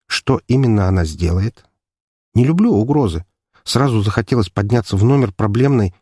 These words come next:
и объяснить, что меня лучше не трогать. Заодно и поможет заработать нужную репутацию. «Не знаю, господин. У неё много денег, связей и возможностей. Она легко может подписать губернатору футболку, и тот отзовёт вашу лицензию».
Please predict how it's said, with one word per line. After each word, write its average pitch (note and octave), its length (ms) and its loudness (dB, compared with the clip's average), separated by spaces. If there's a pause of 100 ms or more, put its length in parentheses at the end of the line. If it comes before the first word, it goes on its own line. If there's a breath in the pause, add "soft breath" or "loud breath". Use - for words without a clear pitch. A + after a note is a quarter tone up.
(120)
и G#2+ 60 2
объяснить, A2 480 0
что - 160 -4
меня C3 320 2
лучше A2 380 -2
не G#2+ 140 2
трогать. E2 520 -4 (480)
Заодно D3 280 0
и F#3 40 0
поможет A2+ 460 -2
заработать G2 500 -2
нужную F#2 320 2
репутацию. G2 680 -6 (800)
«Не D3+ 160 4
знаю, B2+ 300 2
господин. G#2+ 480 -2 (200 soft breath)
У C#3 120 2
неё C#3 180 4
много C3 300 2
денег, A2+ 420 0
связей G2+ 480 0
и G2 40 2
возможностей. F#2 720 0 (260)
Она A#2 220 0
легко B2+ 280 0
может A2+ 300 0
подписать G#2+ 420 -2
губернатору G#2 540 2
футболку, G2+ 560 0 (140)
и A#2+ 120 0
тот A#2 180 0
отзовёт F#2 420 0
вашу G2 220 0
лицензию». E2 600 0